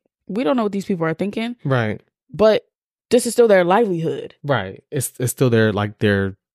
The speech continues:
Speaker 2: career, it's their job.
Speaker 1: And, and even if that don't hit, maybe something else will.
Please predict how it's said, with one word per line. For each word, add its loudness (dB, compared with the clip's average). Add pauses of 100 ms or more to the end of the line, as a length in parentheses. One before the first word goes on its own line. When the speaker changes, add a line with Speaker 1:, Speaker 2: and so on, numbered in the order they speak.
(140)
Speaker 2:
career, -2
it's -14
their -6
job. -8 (100)
Speaker 1:
And, 0 (220)
and -4
even 0
if -2 (140)
that 4
don't -2
hit, -6 (920)
maybe 2
something 0
else -2
will. -2